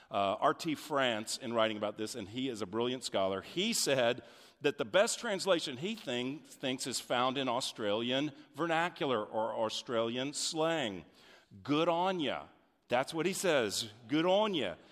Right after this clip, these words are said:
He says, "Good on ya when you're poor in spirit. Good on ya when you are persecuted for righteousness' sake. Good on ya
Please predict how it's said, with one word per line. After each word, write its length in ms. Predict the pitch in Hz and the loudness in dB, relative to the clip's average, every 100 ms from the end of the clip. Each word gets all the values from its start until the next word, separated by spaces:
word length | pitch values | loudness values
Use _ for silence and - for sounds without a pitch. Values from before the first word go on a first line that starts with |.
| - - | -20 -2
He 140 | 185 | -2
says, 400 | 196 175 175 127 | 2 4 4 2
"Good 380 | 117 107 196 226 | -8 2 6 6
on 360 | 233 277 302 | 6 4 4
ya 260 | 262 214 143 | 2 4 4
when 220 | 107 131 | 2 -2
you're 120 | 123 | -4
poor 340 | - 147 131 113 | -6 -2 0 2
in 140 | 101 | 0
spirit. 480 | - - 120 95 90 - - - 120 | -6 -2 0 2 0 -6 -18 -18 -2
Good 300 | 185 262 277 | 2 6 6
on 380 | 277 285 277 | 6 4 2
ya 300 | 247 202 131 - - - | 2 4 2 0 -10 -4
when 260 | 170 190 180 | 0 0 0
you 300 | 196 214 202 | 0 2 4
are 120 | 160 | 4
persecuted 920 | - 196 208 202 180 - 160 131 113 | 2 0 0 0 -4 -2 0 0 -2
for 160 | 147 127 | -4 0
righteousness' 800 | 151 190 - 175 135 - 131 - | 2 2 0 -4 -4 -2 -4 -4
sake. 400 | - 185 151 123 | 2 2 2 2
Good 180 | 226 | 4
on 320 | 240 247 262 240 | 6 6 4 4
ya 240 | 208 143 | 4 2